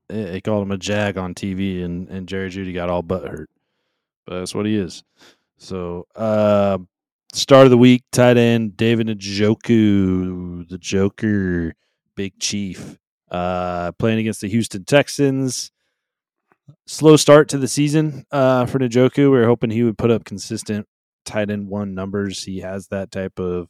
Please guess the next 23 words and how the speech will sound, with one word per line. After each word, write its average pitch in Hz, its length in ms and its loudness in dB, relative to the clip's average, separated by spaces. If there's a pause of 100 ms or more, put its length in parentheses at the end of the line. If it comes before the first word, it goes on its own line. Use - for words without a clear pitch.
(140)
capability, 92 720 -10
just - 340 -16 (420)
didn't 98 260 -8
come 104 220 -8
to 95 120 -6
fruition. 135 760 0
Some 92 240 -10
issues 95 340 -10
there 101 220 -10
at - 80 -20
quarterback. 131 800 -4 (800)
Uh, 95 600 -6 (120)
but 147 200 -4 (400)
all 113 200 2
good. 143 300 6
He's 123 120 0
got 123 180 -2
the - 100 -8
flack - 580 -2
at 95 180 -14
quarterback. 98 720 -6 (240)
And, 107 480 -6
uh, 98 460 -2